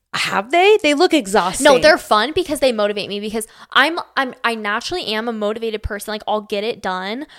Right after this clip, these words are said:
Speaker 2: but making the TikToks motivates me to, like, get shit done because I'm like, "Okay, like, I need to record the content and therefore I need to pack."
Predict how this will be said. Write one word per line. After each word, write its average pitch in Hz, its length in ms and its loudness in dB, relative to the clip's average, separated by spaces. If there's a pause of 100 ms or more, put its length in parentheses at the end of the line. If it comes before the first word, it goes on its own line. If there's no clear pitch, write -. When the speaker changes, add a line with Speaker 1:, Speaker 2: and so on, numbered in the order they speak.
(140)
Speaker 2:
but 226 280 2
making 214 460 -8
the 339 80 -8
TikToks 226 400 -10
motivates 208 500 -8
me 208 100 -10
to, 202 60 -8
like, 190 200 -8
get 190 180 -8
shit - 320 -8
done 190 240 -8
because 233 220 -8
I'm 208 100 -2
like, 202 220 -6
"Okay, 208 200 -6
like, 202 140 -6
I 202 80 -4
need 202 220 -8
to - 100 -10
record 220 340 -8
the 202 60 -10
content 202 600 -8
and 208 240 -8
therefore 202 400 -4
I 190 80 -6
need 190 160 -12
to 185 80 -16
pack." 214 560 -6